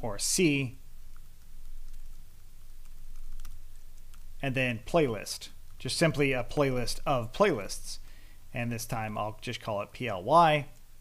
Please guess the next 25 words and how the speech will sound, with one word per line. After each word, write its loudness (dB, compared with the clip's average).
and -4
playlist. -10
Okay, 4
so 0
those 4
are 8
my 2
now 2
type 2
choices. 4
And 2
in 0
here, 6
I'll -2
give 0
that -2
in 6
there. 8
And 0
then 2
the 0
default, 8
in 2
my 10
case, 6